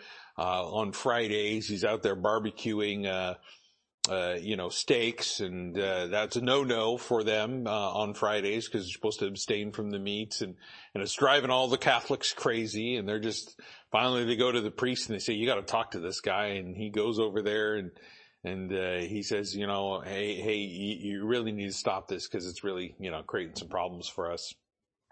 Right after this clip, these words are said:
And, uh, and he, he goes, "Oh, oh, okay." And, uh, um, he's, he invites this, this Baptist over to the Roman Catholic Church. He says, "Why don't you just stop by for a mass one day?" And,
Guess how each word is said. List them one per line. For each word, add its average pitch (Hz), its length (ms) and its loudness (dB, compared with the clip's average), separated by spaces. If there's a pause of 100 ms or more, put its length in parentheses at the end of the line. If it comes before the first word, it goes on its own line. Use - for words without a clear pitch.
(400)
And, 92 340 -4
uh, 87 220 -4 (580)
and 95 180 -4
he, 95 360 -4
he 98 100 -6
goes, 95 260 -2
"Oh, 95 60 -6
oh, 107 680 0
okay." 107 360 -4 (520)
And, 98 360 -2
uh, 92 920 0
um, 92 240 -8 (120)
he's, 107 200 -6
he 104 260 -2
invites 120 440 2
this, - 360 -4 (140)
this 101 140 -4
Baptist 113 520 0
over 110 240 0
to 110 160 -2
the 104 120 0
Roman 104 320 0
Catholic 101 420 -2
Church. 101 260 -4
He 104 80 -6
says, 113 180 -4
"Why 151 80 2
don't 151 100 -2
you 139 80 -2
just 117 120 -2
stop 104 220 2
by 101 160 0
for 101 160 -2
a 95 40 -6
mass 90 360 -4
one 92 180 -6
day?" 90 300 -2
And, 82 100 -10